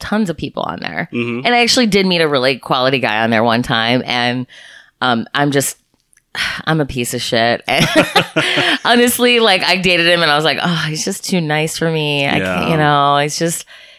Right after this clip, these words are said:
Speaker 1: he's too kind. I'll, I'll destroy his <laughs> life."
Speaker 2: Right, yeah.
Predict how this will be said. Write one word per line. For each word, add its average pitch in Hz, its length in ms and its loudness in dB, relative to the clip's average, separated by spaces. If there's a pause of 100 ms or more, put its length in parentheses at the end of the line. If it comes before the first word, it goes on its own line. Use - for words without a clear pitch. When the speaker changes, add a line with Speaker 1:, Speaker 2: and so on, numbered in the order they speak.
(120)
Speaker 1:
he's 214 320 0
too 233 140 2
kind. 202 440 2
I'll, 175 280 2
I'll 190 140 0
destroy 196 400 2
his 180 200 2
<laughs> - 40 -4
life." - 120 0
Speaker 2:
Right, 104 580 2
yeah. 117 300 0